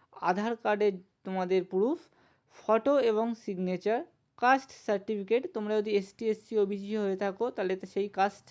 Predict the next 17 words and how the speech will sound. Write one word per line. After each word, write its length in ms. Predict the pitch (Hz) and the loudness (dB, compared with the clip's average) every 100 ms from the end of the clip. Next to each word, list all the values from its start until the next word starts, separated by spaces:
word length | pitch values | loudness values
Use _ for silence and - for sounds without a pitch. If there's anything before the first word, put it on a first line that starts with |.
| _ _ _ | _ _ _
সার্টিফিকেটটা 640 | 190 190 220 220 233 226 226 | -10 -6 -8 -2 -2 -2 -4
তোমাদের 260 | 214 202 202 190 | -4 -2 0 0
অবশ্যই 340 | 180 - 214 202 | 0 -2 0 0
লাগবে। 260 | 196 196 349 370 _ _ _ _ _ _ 220 | 0 -2 -6 -6 _ _ _ _ _ _ -4
কম্পিউটার 440 | 214 269 269 294 285 | -2 -2 0 0 0
সার্টিফিকেট, 420 | 233 254 240 262 233 180 | -2 -2 -2 -4 -4 0
যদি 180 | 220 269 269 | 0 0 0
তোমার 200 | 254 247 233 | 0 0 -2
কোনো 140 | 233 233 226 | -4 -4 -4
কম্পিউটার 420 | 202 208 208 220 214 | -2 -2 -2 -2 -2
সার্টিফিকেট 460 | 196 208 208 214 214 | -4 -4 -4 -4 -2
থাকে 260 | 185 175 202 262 _ _ _ - | -2 0 -2 -2 _ _ _ -2
তাহলেই 380 | 180 185 226 262 | 0 2 2 2
এটি 140 | 247 247 226 | 0 0 2
দরকার, 280 | 214 254 349 381 220 | 2 0 -2 -4 -2
না 80 | 196 208 | -2 -2
থাকলেও 320 | 202 240 | -2 0